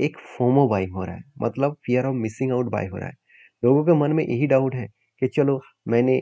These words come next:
इस जगह पे बाय नहीं किया, तो चलो यहाँ पे बाय कर लेता हूँ, और उसके बाद यहाँ पे बाय कर लेता हूँ,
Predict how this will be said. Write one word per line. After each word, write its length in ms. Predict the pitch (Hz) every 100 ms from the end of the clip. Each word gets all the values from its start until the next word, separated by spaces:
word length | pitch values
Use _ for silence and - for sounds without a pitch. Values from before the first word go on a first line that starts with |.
| -
इस 200 | 120 113
जगह 200 | 113 120
पे 100 | 113
बाय 260 | 101 107
नहीं 200 | 110 117
किया, 260 | 110 127 107 - _ _ _ -
तो 80 |
चलो 280 | 110 123 113 -
यहाँ 120 | 101
पे 100 | 98
बाय 200 | 104 101
कर 140 | 101 101
लेता 220 | 104 104
हूँ, 180 | 101 123 _ _ _ _ -
और 120 | 120
उसके 220 | 131 151
बाद 180 | 139 131
यहाँ 120 | 98
पे 100 | 90
बाय 200 | 107 107
कर 120 | 104 107
लेता 220 | 104 104
हूँ, 160 | 101